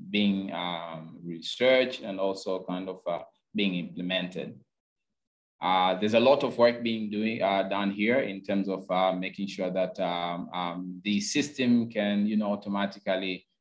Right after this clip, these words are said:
uh, flag if there's a possible duplicate and then ask for the administrators to handle those particular, uh, those particular, um, uh, duplicates.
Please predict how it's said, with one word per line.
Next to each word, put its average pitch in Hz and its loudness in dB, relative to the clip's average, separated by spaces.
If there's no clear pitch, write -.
uh, 95 2
flag 117 4
if 98 -8
there's 101 -2
a 92 -4
possible 101 0
duplicate 123 0
and 101 -2
then 101 4
ask 104 -2
for 95 0
the 98 0
administrators 101 -2
to 92 -8
handle 90 -6
those 87 -10
particular, 80 -8
uh, 82 -4
those 90 -4
particular, 80 -8
um, 76 -14
uh, 76 -18
duplicates. - -14